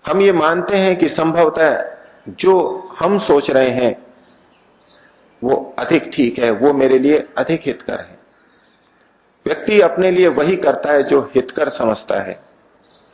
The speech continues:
और परमात्मा के निर्देशों को हम नहीं पाल रहे, इसका सीधा सा अर्थ है कि हम उसको, उसके आदेशों को हितकर नहीं समझ रहे हैं। और ये हमारी साधना के लिए,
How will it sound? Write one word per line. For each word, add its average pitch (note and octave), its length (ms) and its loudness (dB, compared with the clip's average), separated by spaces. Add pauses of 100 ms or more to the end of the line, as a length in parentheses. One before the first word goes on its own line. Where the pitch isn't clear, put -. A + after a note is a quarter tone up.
(480)
और A2 60 -4
परमात्मा E3+ 600 -2
के D#3 140 -2
निर्देशों D3 540 0
को D3+ 120 0
हम C#3+ 160 0
नहीं C3 320 2
पाल C3+ 280 0
रहे, A2+ 260 0 (360)
इसका B2+ 260 -4
सीधा D#3 360 0
सा C#3+ 160 -2
अर्थ B2 340 0
है A#2+ 240 -2 (340)
कि A#2 80 -2
हम C3+ 200 -2
उसको, - 680 -2 (300)
उसके B2+ 320 -2 (100)
आदेशों C3 480 0
को C3 220 2
हितकर - 800 -6
नहीं A2+ 280 -4
समझ G#2 340 -2
रहे G2 140 -2
हैं। - 200 -16 (1120)
और C#3+ 160 -2
ये F#3 80 2
हमारी E3 340 2
साधना C#3+ 480 0
के D#3 200 2
लिए, C3 340 4